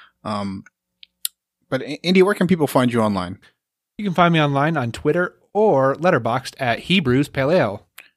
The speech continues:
Speaker 1: You can find me on Twitter at Portly Island Boy. You can find us at Geek one oh one Podcast on Twitter and Facebook and Patreon. Email us, geek one oh one pod at gmail dot com. That's all we have for today.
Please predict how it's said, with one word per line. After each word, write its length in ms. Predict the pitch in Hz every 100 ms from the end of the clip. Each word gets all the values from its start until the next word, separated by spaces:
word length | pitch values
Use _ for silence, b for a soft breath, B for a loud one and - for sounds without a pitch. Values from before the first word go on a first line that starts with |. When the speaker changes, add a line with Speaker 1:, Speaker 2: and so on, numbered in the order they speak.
| _ _
Speaker 1:
You 160 | - 151
can 220 | 147 135
find 360 | - 131 131
me 100 | 151
on 140 | 170 139
Twitter 520 | - 139 123 120 117 _ _ _ -
at 200 | 123 - _ _
Portly 360 | 131 147 120 127
Island 380 | 113 120 117 113
Boy. 160 | 127
You 120 | 123
can 100 | 113
find 260 | 113 156 156
us 200 | 156 -
at 200 | 123 120
Geek 220 | - 123
one 100 | 127
oh 60 | 120
one 160 | 117 110
Podcast 420 | 117 110 110 -
on 120 | 104
Twitter 360 | - 123 113 b b b
and 100 | - 113
Facebook 440 | 127 - 120 110 b b
and 100 | -
Patreon. 540 | 117 190 - 139 104 - _ -
Email 260 | 131 120
us, 160 | 101 -
geek 240 | 127 117
one 100 | 131
oh 40 | 113
one 120 | 107
pod 240 | - 110 104
at 100 | 95
gmail 240 | 107 98
dot 140 | 95
com. 360 | - 160 156 156 b b -
That's 220 | 160 -
all 60 | 135
we 80 |
have 100 | 120
for 80 | -
today. 400 | 110 110 110 107